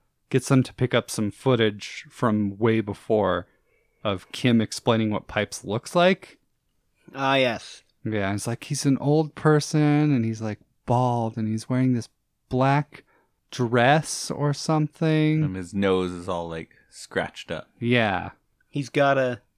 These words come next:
Speaker 2: yeah, the, the dress buttons up to the neck.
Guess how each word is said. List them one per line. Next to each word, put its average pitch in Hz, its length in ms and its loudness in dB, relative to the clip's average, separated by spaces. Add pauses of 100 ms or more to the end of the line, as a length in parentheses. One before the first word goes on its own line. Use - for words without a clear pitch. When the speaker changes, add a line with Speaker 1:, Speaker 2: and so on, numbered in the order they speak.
(280)
Speaker 2:
yeah, 143 160 6
the, 135 300 6
the 143 200 2
dress 185 340 4
buttons 170 480 2
up 170 220 2
to 165 120 -4
the 131 120 -2
neck. 165 840 -4